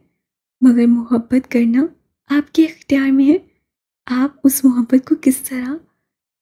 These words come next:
किस तरह लेकर चलते हैं, ये आप पर है। ये रास्ता सीधे मोड़ की तरह ले जाता है या निकलने वाले दलदल में। और ये चीज़ आपके ईमान पे डिपेंड करती है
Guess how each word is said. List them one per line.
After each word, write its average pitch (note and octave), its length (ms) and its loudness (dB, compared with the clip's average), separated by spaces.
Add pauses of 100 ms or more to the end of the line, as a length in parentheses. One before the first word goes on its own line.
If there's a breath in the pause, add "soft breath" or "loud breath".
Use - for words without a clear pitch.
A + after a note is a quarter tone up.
किस - 320 -2
तरह C4+ 320 -4 (200)
लेकर C4 300 0
चलते B3 360 -2
हैं, C#4+ 280 0 (400)
ये C#4 340 2
आप C4 280 -4
पर A#3+ 80 -2
है। B3 280 -2 (420)
ये B3 120 4
रास्ता B3 480 -4 (480)
सीधे C4 540 2
मोड़ B3 340 2 (760)
की C#4+ 100 4
तरह B3+ 300 -2 (840)
ले B3 120 4
जाता A#3+ 360 -6
है C#4 260 -2 (600)
या D#4 200 6
निकलने C#4+ 640 0
वाले C#4 300 -2
दलदल B3 420 0
में। C4 260 2 (640)
और C4 100 6
ये A#3+ 180 4
चीज़ B3+ 500 0
आपके B3+ 320 -2
ईमान C4+ 380 4
पे C#4 100 0
डिपेंड B3 360 0
करती B3 320 -2
है D#4 180 -4